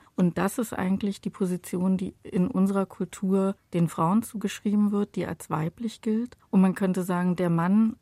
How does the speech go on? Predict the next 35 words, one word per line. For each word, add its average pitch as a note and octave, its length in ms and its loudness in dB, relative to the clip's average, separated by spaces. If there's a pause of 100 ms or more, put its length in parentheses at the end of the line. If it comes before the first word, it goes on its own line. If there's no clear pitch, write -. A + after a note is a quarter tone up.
der F3+ 100 0
penetriert F3 560 -2
wird, G3 320 0
hat - 140 -6
also F3 180 -4
keinen G3 480 0
sexuellen - 580 -4
Subjektstatus. F3 920 -6
Er E3+ 180 -4
wird E3+ 200 -4
zum E3+ 320 0 (200)
Objekt - 580 -2
und F#3 220 0
damit F3+ 340 0
wird F3 200 -2
er F#3 320 -2
symbolisch F3+ 1000 2 (140)
verweiblicht. F#3 840 0
Und F3 140 0
das F3+ 160 0
ist G3 160 -6
dann F3+ 140 0
eben F3+ 180 0
mit F3+ 160 -2
einem F3+ 180 -2
Verlust F3+ 640 -4 (100)
von F3 480 -2
Männlichkeit F3 760 0
gleichzusetzen. E3 720 -8
Das F#3 140 -4
sind G3+ 180 0
ziemlich A3+ 480 2 (160)
komplizierte F#3+ 880 0
symbolische F3 800 0
Zuschreibungen, G3+ 880 -2